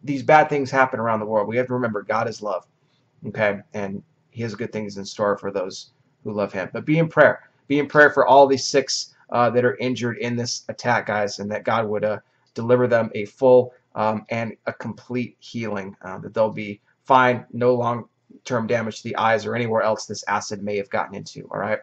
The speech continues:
If you guys are watching this video right now, if you've never accepted Jesus Christ as your Lord and Savior, if you would like to do so, please let me know. Leave me a comment below. Let me know you would like to receive Christ as your Lord and Savior. You could be born again, forgiven of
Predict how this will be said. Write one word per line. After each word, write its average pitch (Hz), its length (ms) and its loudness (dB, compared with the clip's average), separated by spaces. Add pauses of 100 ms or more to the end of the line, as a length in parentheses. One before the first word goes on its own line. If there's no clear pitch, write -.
If - 320 -20
you 135 80 -6
guys 165 180 8
are 170 60 0
watching 160 260 6
this 139 140 -4
video 147 240 4
right 135 200 4
now, 135 140 2
if 135 140 -2
you've 120 100 -2
never 135 220 2
accepted 135 440 -2
Jesus 123 380 -6
Christ 127 420 0
as 120 160 0
your 117 140 -6
Lord 117 200 -6
and 110 80 -8
Savior, 117 500 -4 (400)
if 202 260 8
you 190 120 0
would 175 100 4
like 165 160 4
to 165 80 -6
do 180 120 -4
so, 123 220 0
please 143 260 -2
let 139 140 -2
me 127 100 -2
know. 139 300 0 (340)
Leave 160 220 -4
me 170 120 -2
a 160 60 0
comment 143 380 2
below. 123 300 2
Let 139 160 2
me 127 80 -2
know 123 100 0
you 120 160 -4
would 113 100 -4
like 117 180 -2
to 123 100 -10
receive 113 340 -12
Christ 131 480 0
as 117 180 2
your 120 120 -4
Lord 113 220 0
and 104 100 -10
Savior. 139 520 -2 (440)
You 147 100 -4
could 127 140 -4
be 120 80 -2
born 143 320 4
again, 135 440 2 (340)
forgiven 143 400 -4
of 123 120 -4